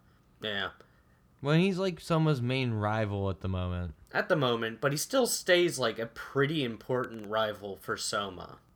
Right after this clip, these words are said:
Speaker 2: Okay.
Speaker 1: Anyways, it's summer break now. The autumn elections are in autumn.
Speaker 2: In autumn.
Speaker 1: Yeah. So everybody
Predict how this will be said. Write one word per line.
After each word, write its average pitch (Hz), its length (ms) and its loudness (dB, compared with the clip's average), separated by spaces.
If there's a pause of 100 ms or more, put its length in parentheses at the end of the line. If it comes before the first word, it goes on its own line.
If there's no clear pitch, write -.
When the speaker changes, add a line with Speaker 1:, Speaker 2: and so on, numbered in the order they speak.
(220)
Speaker 2:
Okay. 107 260 -4 (460)
Speaker 1:
Anyways, 120 680 2 (240)
it's 147 160 2
summer 143 320 6
break 113 420 0
now. 101 600 0
The 113 120 0
autumn 120 280 4
elections 110 640 0
are 101 400 2 (440)
in 104 220 -8 (120)
autumn. 107 340 2
Speaker 2:
In 101 60 2
autumn. 107 340 0 (300)
Speaker 1:
Yeah. 98 400 -2 (300)
So 110 500 -2
everybody 139 840 2